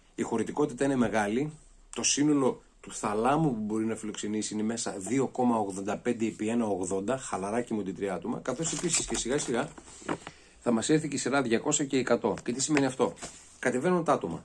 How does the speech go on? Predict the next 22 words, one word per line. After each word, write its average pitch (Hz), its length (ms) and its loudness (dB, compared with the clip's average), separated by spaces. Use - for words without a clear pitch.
δύο 180 480 4
και 135 140 2
ατομικό. 120 560 2
Το 107 80 -4
ατομικό, 113 420 0
αν 170 160 4
θυμάμαι 156 280 2
καλά, 139 220 2
πρέπει 160 180 0
να 151 160 2
βρίσκεται 131 520 -2
περίπου 147 320 2
στο - 280 0
ένα 147 280 4
ογδόντα 113 840 2
σε - 200 -6
βάρος 98 680 -2
και 117 120 0
είναι 175 720 4
αρκετά 127 320 0
χαμηλό 107 380 2
βέβαια, 113 420 -2